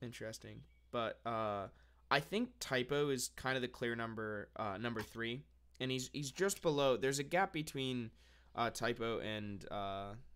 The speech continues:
and then Gengar and Yoli, uh, just because they're clearly the top. But honestly, Typo has been playing really well too, and he's kind of in a similar but better version to Guy on Orion, where I feel like he's, he's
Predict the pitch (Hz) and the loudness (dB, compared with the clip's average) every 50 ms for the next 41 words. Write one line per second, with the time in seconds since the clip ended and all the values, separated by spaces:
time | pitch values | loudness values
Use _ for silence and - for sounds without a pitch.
0 | - - - - - - - - - - - - - - - - - - - - | -14 -14 -14 -16 -16 -18 -18 -20 -20 -20 -20 -20 -20 -20 -20 -20 -20 -20 -20 -20
1 | - - - - 120 120 117 113 110 107 101 98 - - - - - - 143 143 | -20 -16 -8 -6 -4 -2 -2 -2 -2 -4 -6 -6 -8 -10 -16 -12 -4 0 0 2
2 | 135 135 127 117 117 117 117 117 117 113 113 107 107 - - - - - - - | 4 4 4 4 4 2 2 2 2 0 0 -2 -2 -4 -6 -8 -10 -12 -14 -12
3 | - - 98 110 104 104 - 151 143 - 131 120 113 113 120 117 113 - - - | -6 -2 0 0 0 0 -2 -4 -4 -2 -2 -2 -2 0 0 0 0 0 -2 -2
4 | 120 117 113 107 98 95 - 117 110 113 107 - - 120 113 - - - 135 160 | -2 0 0 -2 -2 -4 -2 0 0 0 0 -2 -2 -2 -2 -2 0 2 2 4
5 | 180 190 180 156 147 127 - 127 147 165 170 156 143 131 127 131 120 113 - 127 | 4 2 2 0 -2 -2 0 0 0 2 2 2 2 2 2 0 -4 -2 -2 -2
6 | 120 117 110 110 110 113 110 107 104 98 98 - - - 156 151 143 139 135 - | -2 -2 -2 -2 -2 -2 -2 -2 -2 -4 -4 -6 -4 -2 0 0 0 0 -2 -2
7 | - - 117 113 117 113 117 - - - - - - - - - - - 151 147 | -4 -4 -4 -4 -4 -4 -6 -8 -10 -14 -18 -18 -20 -20 -18 -10 -4 -2 0 2
8 | - - - - - - - - 160 180 214 240 247 226 175 156 - - - 156 | 4 4 2 2 0 -4 -2 2 2 4 4 4 2 2 4 4 4 4 4 4
9 | 156 160 156 151 143 139 135 120 123 117 117 110 - - - - - 117 113 117 | 4 4 4 4 4 4 2 2 2 2 2 2 0 -4 -10 -4 0 0 2 4
10 | 127 123 110 117 123 123 117 120 127 123 123 117 117 107 - - 117 110 104 - | 2 2 2 2 2 2 2 0 -2 -2 -4 -4 -6 -6 -6 -4 -4 -4 -4 -4
11 | - 98 98 104 110 117 123 110 82 101 101 98 92 90 90 90 98 107 123 143 | -2 0 2 4 4 2 2 0 -2 -2 -4 -4 -4 -4 -4 -2 -2 -2 -2 -2
12 | 156 165 175 175 175 - - - - - - - 120 120 120 117 - - 156 180 | -4 -4 -6 -8 -10 -14 -20 -20 -18 -16 -8 0 2 4 4 4 2 2 4 4
13 | 202 202 190 190 - - 143 127 120 123 - - - - 131 143 131 123 | 6 4 4 2 -2 -4 -2 -2 -2 -2 -4 -6 -8 -6 -4 -2 -2 -2